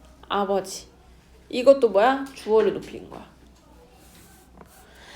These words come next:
할머니 댁에 들어가자. 할머니 댁에 들어가자마자 할머니께서는, 어, 또 깨서는 썼네.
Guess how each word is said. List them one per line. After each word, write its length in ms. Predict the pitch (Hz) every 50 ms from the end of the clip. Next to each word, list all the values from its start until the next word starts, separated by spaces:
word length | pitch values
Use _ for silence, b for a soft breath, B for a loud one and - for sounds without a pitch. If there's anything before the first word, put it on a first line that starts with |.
| B B - -
할머니 440 | - 359 381 381 381 359 359 349 -
댁에 320 | - 277 247 254 277 285
들어가자. 520 | 277 277 247 240 240 240 226 214 220 226 226
할머니 380 | 262 320 339 359 370 370 359
댁에 220 | 359 349 330 330 320
들어가자마자 600 | 320 269 262 254 262 254 262 247 247 240 240 254
할머니께서는, 880 | 262 285 294 311 311 302 294 - 233 233 233 202 196 196 190 185 -
어, 140 | 269 285 277
또 320 | - - 370 381 403 403 403 - - - -
깨서는 360 | - 285 277 294 277 254 220
썼네. 500 | 220 - 196 196 180 175 - - - -